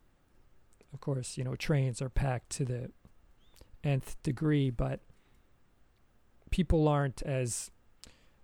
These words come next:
touchy-feely as in Western culture. So I think that also contributed to the subdued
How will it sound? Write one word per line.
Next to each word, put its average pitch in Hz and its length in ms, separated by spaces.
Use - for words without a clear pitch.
touchy-feely 139 1080
as 127 280
in 123 280
Western 127 420
culture. 123 560
So 131 420
I 127 80
think 127 220
that 123 140
also 131 520
contributed 131 680
to 131 200
the 123 240
subdued 135 720